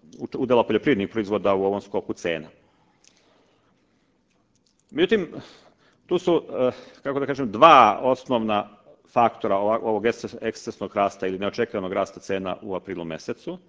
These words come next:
Jedan je, e, sezonsko vo-, voće i povrće i to ima svoje razloge. Mogu se,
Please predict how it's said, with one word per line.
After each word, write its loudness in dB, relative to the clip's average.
Jedan 2
je, 4
e, -2
sezonsko -2
vo-, -2
voće -4
i -6
povrće -4
i -4
to 2
ima 2
svoje 2
razloge. 2
Mogu 0
se, -2